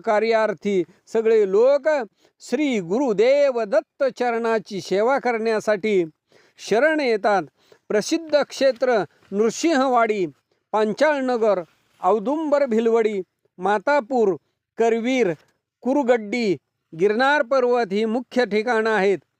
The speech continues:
सह्याद्री पर्वताच्या वरती निवास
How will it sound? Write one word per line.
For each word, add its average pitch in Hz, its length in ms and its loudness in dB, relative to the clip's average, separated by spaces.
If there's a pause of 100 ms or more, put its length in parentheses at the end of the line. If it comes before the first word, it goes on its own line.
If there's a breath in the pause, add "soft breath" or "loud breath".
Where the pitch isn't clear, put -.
(360)
सह्याद्री 240 800 0 (340)
पर्वताच्या 254 920 0
वरती 226 540 0 (280)
निवास 233 560 0